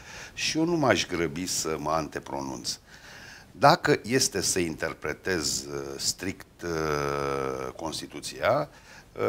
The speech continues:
uh, textul constituțional vorbește de faptul că Parlamentul nu a acordat votul de investitură în, uh, la două guverne în termen de,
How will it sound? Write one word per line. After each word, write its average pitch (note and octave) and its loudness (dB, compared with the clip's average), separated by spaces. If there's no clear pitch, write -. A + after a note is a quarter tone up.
uh, G#2+ 0
textul - -4
constituțional C#3+ -2
vorbește B2+ -2
de B2+ 2
faptul - -4
că B2 -4
Parlamentul A#2 0
nu B2 2
a A#2 6
acordat D#2+ -2
votul F2 -4
de D#2 -6
investitură G2+ -2
în, F2 -4
uh, D2+ -2
la F2+ 4
două G2+ 2
guverne F#2+ 2
în F2 -2
termen F2 0
de, E2 2